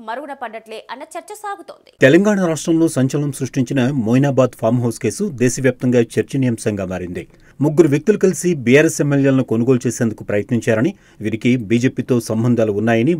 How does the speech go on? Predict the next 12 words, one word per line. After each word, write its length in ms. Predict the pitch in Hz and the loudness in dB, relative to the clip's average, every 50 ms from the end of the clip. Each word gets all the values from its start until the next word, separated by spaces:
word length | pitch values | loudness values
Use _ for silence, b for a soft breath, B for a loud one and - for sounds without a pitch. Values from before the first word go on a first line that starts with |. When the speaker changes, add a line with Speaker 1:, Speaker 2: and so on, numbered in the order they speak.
| 117 | 0
Speaker 2:
బీఆర్ఎస్ 340 | 117 120 123 113 110 107 - - 98 | 2 2 4 4 2 0 -2 -4 -4
ఆరోపించింది. 520 | 92 92 - - 85 - 92 87 87 87 - b b b b b b 131 | -4 -6 -8 -10 -12 -12 -12 -10 -10 -12 -12 b b b b b b 4
దీంతో 220 | 160 165 - 202 180 147 | 4 6 6 6 6 6
రాష్ట్ర 240 | 151 143 - - - 170 | 2 0 -2 -4 0 0
ప్రభుత్వం 340 | 170 165 165 - 175 156 147 160 151 - - | 0 2 2 2 2 2 0 -2 -6 -4 0
సీఐడీ 420 | 135 127 131 135 135 131 131 127 110 101 | 4 6 6 6 6 6 4 0 0 0
విచారణకు 400 | - - 127 117 120 117 - 104 107 | 0 0 0 2 2 0 0 0 0
ఆదేశించడంతో 640 | 120 120 - - 113 - 110 104 101 90 110 95 80 - - b b b 104 | 0 0 0 -2 -4 -2 -2 -2 -2 -2 -2 -2 -2 -4 -10 b b b -2
నందకుమార్, 540 | 107 113 131 156 - 147 143 160 180 190 151 120 101 101 | 2 2 2 2 2 2 2 2 2 0 0 -2 -2 0
రామచంద్ర, 500 | 101 127 135 - 131 120 123 147 185 196 - - - - | 0 0 2 2 0 0 2 0 0 -2 -4 -12 -10 -4
సింహయాజీ 500 | 123 120 120 135 139 135 123 117 120 123 117 | 0 0 2 4 6 6 6 6 4 2 2
అనే 120 | 120 120 | 2 0